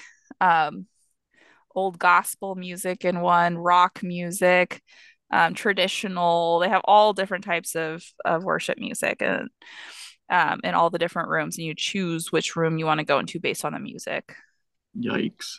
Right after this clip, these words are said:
Speaker 1: And the vibe.
Speaker 2: Churches, churches scare me, just bar none. I know that's a silly thing to say as an adult, but they, <laughs> they truly scare me.
Speaker 1: It does, because it's more about that church than it is about, like, your
Speaker 2: Yeah.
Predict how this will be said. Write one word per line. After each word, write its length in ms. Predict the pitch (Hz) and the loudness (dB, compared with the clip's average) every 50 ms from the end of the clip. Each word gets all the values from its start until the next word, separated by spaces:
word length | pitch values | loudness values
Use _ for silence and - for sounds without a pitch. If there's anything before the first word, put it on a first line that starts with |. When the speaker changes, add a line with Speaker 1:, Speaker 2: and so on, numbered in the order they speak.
| - | -10
Speaker 1:
And 120 | - 185 165 | -10 -6 -6
the 60 | 160 | -6
vibe. 280 | 160 170 131 127 139 - | -2 0 0 2 4 6
Speaker 2:
Churches, 460 | 294 294 156 156 147 131 - - _ _ _ _ _ _ - | 6 6 6 6 4 4 4 0 _ _ _ _ _ _ -4
churches 400 | - - 110 - - 139 127 - | 0 0 2 2 2 0 0 0
scare 300 | - - - 117 113 110 | -2 -4 -4 -2 0 0
me, 260 | 113 110 107 123 - - - - _ - | 0 -2 -2 -6 -8 -12 -20 -20 _ 2
just 320 | - 214 190 151 - - _ - - - - | 6 6 8 6 6 -2 _ -20 -14 -4 -2
bar 220 | 156 160 160 139 | 2 4 6 6
none. 380 | 127 - - - 110 113 123 - _ _ _ _ _ _ _ _ _ - - - | 4 4 2 -2 -2 -2 -4 -6 _ _ _ _ _ _ _ _ _ -16 -6 0
I 100 | 147 156 | 2 4
know 160 | 160 160 - - | 4 4 4 4
that's 180 | 160 143 - 135 | 2 2 4 2
a 60 | 135 | 2
silly 320 | - - 143 131 135 135 | 4 6 6 8 8 6
thing 180 | - 147 123 123 | 4 2 0 -2
to 80 | 123 | -2
say 200 | 123 - 123 113 107 | -2 -2 -4 -4 -4
as 80 | 120 | -4
an 100 | 123 117 | -4 -4
adult, 380 | 113 110 - - 113 113 117 - | -6 -6 -4 -2 -2 -2 -2 -4
but 120 | - - - | -4 2 4
they, 200 | 190 170 156 147 - - | 6 6 6 4 0 -8
<laughs> 120 | - - - | -2 4 4
they 100 | 294 - | 4 4
truly 500 | - - - - 285 - - - - 180 | 4 -2 0 4 4 4 4 4 -2 -2
scare 440 | - - - - - 147 135 135 | -2 -4 -6 0 4 4 6 4
me. 280 | 147 156 - 190 - - _ _ _ _ - - - - - | 4 0 0 0 0 0 _ _ _ _ -10 -10 -10 -8 -4
Speaker 1:
It 160 | 233 226 220 | -6 -6 -4
does, 360 | - 226 277 359 427 320 - - | 0 0 0 0 0 -4 -8 -10
because 360 | - 220 - 233 220 220 - | -12 -10 -6 -6 -6 -6 -8
it's 160 | 214 - - | -10 -10 -8
more 240 | 208 196 202 220 247 | -8 -4 -2 -2 -2
about 300 | 254 247 202 196 202 - | -2 -2 -2 -4 -2 -4
that 180 | 190 180 - | -6 -6 -6
church 420 | - - - 285 453 440 262 - - | -8 -8 -8 -6 -6 -6 -10 -12 -14
than 140 | 202 196 190 | -12 -12 -10
it 120 | 190 185 | -10 -10
is 180 | 185 185 196 - | -10 -10 -10 -12
about, 480 | 185 - 175 170 170 165 165 - - _ - 185 185 196 202 | -10 -8 -6 -6 -4 -6 -6 -10 -12 _ -20 -20 -20 -18 -14
like, 200 | 196 175 175 - | -14 -14 -12 -10
your 220 | 180 170 170 170 202 226 _ - | -8 -8 -8 -8 -10 -12 _ 2
Speaker 2:
Yeah. 360 | 254 262 - - - - | 4 4 4 4 2 -4